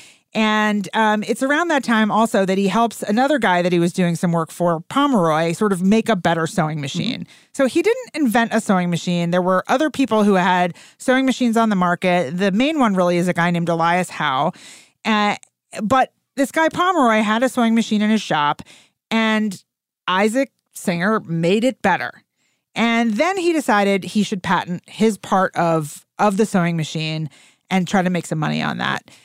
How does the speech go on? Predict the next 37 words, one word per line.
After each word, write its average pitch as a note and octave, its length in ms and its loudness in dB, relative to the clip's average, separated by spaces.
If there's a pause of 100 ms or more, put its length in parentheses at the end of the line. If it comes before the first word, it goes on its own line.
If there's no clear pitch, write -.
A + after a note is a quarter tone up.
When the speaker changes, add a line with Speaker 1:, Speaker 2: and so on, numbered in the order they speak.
(200)
Speaker 1:
That G#3+ 180 4
is C#4 160 -2
how, A3 360 2
uh, F3+ 340 2
he G3 160 2
and F#3+ 100 0
Edward E3+ 280 -2
Clark A#3+ 280 0
started G#3 320 0
working F#3+ 260 0
together. E3 540 0 (460)
Because C#4+ 400 2
of A#3 200 0
the G#3+ 80 2
factory B3 380 2
burning F3+ 300 0
down, D3+ 280 0
he F3 80 0
didn't F#3 140 -2
have G3+ 140 0
a G#3 40 0
lot G#3 160 0
of A3+ 60 2
money. G#3+ 480 0 (260)
So A3 220 2
he A3+ 140 4
gave, B3 640 0
like, F#3 240 0
most G#3 420 2
of E3 240 0
the E3+ 280 2
patent E3+ 400 -4
to G3+ 460 2 (200)
the E3+ 80 -2
lawyer, F#3+ 420 -2 (220)
Speaker 2:
Wow. - 80 -16
Speaker 1:
three, A3 160 2